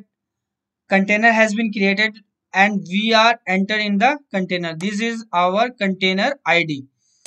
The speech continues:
So we can check here that we have installed Git or Vim or not. So if we go here and type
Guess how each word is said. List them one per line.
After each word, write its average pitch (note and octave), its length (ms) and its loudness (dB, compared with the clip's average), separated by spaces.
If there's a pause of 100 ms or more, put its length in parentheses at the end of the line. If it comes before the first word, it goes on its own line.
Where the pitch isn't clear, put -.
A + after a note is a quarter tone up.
(140)
So B3+ 460 0 (600)
we G#3+ 320 -2
can C4 300 0
check A#3 260 0
here A3 320 -2
that G#3+ 220 2 (200)
we G3 140 -4
have A3+ 180 2
installed G3+ 580 -2
Git A#3+ 240 -4 (640)
or F#3+ 220 4
Vim A3+ 300 -4
or G3+ 160 6
not. D3 240 -2 (480)
So A3 420 -4
if G#3 200 -4
we A#3 180 -2
go G3 260 2
here G#3+ 320 2 (340)
and G3 240 -4 (140)
type G3+ 320 4